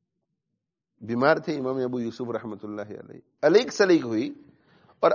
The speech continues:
الیک سلیک کے بعد فوراً یہ سوال کیا کہ رمی کس حال میں کرنا افضل ہے،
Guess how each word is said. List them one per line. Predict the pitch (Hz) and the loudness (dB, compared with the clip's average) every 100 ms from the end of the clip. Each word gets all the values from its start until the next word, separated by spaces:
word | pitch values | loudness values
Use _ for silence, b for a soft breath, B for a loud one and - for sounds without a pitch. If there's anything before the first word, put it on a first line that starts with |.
| - | 4
الیک | 175 269 - | 4 4 4
سلیک | 214 233 226 | 4 6 4
کے | 214 | 4
بعد | 262 247 | 2 6
فوراً | 196 226 277 | 6 8 8
یہ | 226 208 - | 6 2 2
سوال | 139 156 143 131 | 0 2 2 0
کیا | 147 160 139 | 0 0 0
کہ | 143 143 - _ _ _ _ _ _ _ _ _ _ _ _ _ _ _ _ _ _ _ _ | -4 -8 -12 _ _ _ _ _ _ _ _ _ _ _ _ _ _ _ _ _ _ _ _
رمی | - 117 139 160 202 214 214 214 226 - | -12 -4 -2 0 -2 -2 -2 -4 -6 -12
کس | 202 247 - - - - | -8 -6 -8 -14 -20 -8
حال | 127 139 151 | 4 6 6
میں | 160 175 | 0 -4
کرنا | 160 139 135 | -4 -4 -4
افضل | 117 98 101 101 | -6 -8 -10 -10
ہے، | 92 | -12